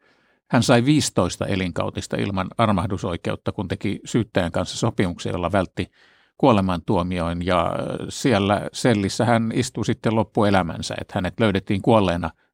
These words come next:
vankilasta viides päivä kesäkuuta kaksituhatta kaksikymmentäkolme, ja hän oli kuollessaan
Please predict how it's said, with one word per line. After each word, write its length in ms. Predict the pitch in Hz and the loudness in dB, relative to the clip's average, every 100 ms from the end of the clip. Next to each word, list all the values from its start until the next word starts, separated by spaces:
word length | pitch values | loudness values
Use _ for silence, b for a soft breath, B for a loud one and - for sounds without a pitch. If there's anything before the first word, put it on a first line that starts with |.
| - | 4
vankilasta 680 | 113 95 101 - - - 101 b b b b 131 | 4 4 -4 -6 -6 -4 -4 b b b b 2
viides 300 | 113 92 - | 2 2 0
päivä 240 | 92 90 | 2 2
kesäkuuta 640 | - 113 101 - 107 - 85 | 2 2 2 -2 -8 -8 -8
kaksituhatta 540 | - - - - - 92 | -2 -4 -4 -8 -6 -4
kaksikymmentäkolme, 760 | 87 - 104 - 107 90 95 | -2 -2 -8 -4 -2 -2 -2
ja 160 | - 101 98 _ | -8 -8 -12 _
hän 260 | - 98 | -6 -6
oli 140 | 120 135 | -4 -2
kuollessaan 600 | 139 117 - 123 87 | 0 0 0 0 -2